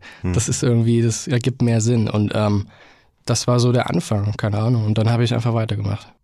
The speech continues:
Speaker 1: Und wie bist du dann, also, zur Fotografie gekommen? Ich hab gelesen, also ich hab ja gerade schon gesagt, ähm, dass ich mich nicht so richtig doll vorbereite. Ich hab halt eigentlich Leute hier,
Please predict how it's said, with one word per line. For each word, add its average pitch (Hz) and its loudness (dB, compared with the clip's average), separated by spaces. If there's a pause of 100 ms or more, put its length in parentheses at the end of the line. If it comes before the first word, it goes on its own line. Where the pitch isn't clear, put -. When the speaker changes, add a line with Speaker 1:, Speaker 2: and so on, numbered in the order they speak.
(100)
Speaker 1:
Und 101 -2
wie 104 0
bist 107 -4
du 113 0
dann, 95 -2 (240)
also, 90 -4 (960)
zur - -12
Fotografie 85 -8
gekommen? 110 -8
Ich 120 -6
hab - -6
gelesen, 110 0
also 85 -2
ich 85 -8
hab 95 -10
ja 76 -4
gerade 78 -2
schon 92 -4
gesagt, 87 -4 (680)
ähm, 80 -2 (1400)
dass 90 -4
ich 90 -2
mich 87 -2
nicht 95 -2
so 85 -6
richtig 87 -4 (120)
doll 76 0
vorbereite. 98 -2 (140)
Ich - -8 (1000)
hab - -2
halt 87 -2
eigentlich 85 -6
Leute 85 -2
hier, 80 -2